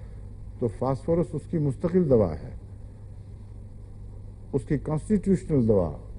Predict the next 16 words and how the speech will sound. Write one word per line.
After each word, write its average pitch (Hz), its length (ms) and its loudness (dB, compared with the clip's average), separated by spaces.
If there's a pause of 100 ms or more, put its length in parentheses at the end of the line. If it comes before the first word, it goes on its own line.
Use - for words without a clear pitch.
(1300)
यानी 123 280 4
उसकी 131 480 2 (220)
जिस्मानी 135 460 4
बनावट 135 500 8
की 156 80 0
दवा 120 280 6
फास्फोरस 104 600 0
है। 78 260 -10 (1400)
और 135 420 4
आम 170 280 2
तौर 190 160 8
पर 190 140 2
उसकी 175 340 2
हर 165 180 6
बीमारी 151 400 6
में 156 240 0